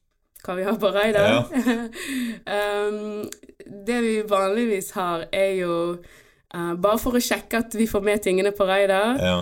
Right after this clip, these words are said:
Speaker 1: så har vi lagt inn for eksempel, ehm, eh, allergimedisin,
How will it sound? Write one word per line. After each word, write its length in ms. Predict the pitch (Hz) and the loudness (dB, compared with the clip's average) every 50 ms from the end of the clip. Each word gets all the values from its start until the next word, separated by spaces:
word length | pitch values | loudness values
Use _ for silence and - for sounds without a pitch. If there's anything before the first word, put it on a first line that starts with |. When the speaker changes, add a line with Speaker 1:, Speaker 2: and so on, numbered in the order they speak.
| - | -2
Speaker 1:
så 160 | - - - 214 | -4 -4 -2 0
har 40 | 202 | 2
vi 100 | 202 196 | 2 2
lagt 300 | 190 185 185 - - - | 2 0 -2 -2 0 2
inn 160 | 208 202 202 | 2 2 2
for 100 | 202 - | 0 -2
eksempel, 680 | 185 190 170 170 175 170 - 170 165 165 170 165 165 160 | -4 -2 -4 -4 -4 -4 -4 -4 -2 -2 -2 -4 -4 -4
ehm, 380 | 165 160 160 160 160 160 160 165 165 165 165 165 - _ _ _ _ _ _ _ _ _ _ - | -4 -4 -4 -4 -4 -4 -2 -2 -2 -4 -6 -8 -14 _ _ _ _ _ _ _ _ _ _ -16
eh, 180 | - 165 165 170 170 | -14 -12 -10 -8 -8
allergimedisin, 1040 | 170 170 170 170 170 165 180 196 180 175 175 165 180 175 - 185 185 196 226 247 | -8 -8 -8 -10 -10 -8 -8 -8 -6 -6 -8 -8 -8 -6 -4 -2 0 2 0 0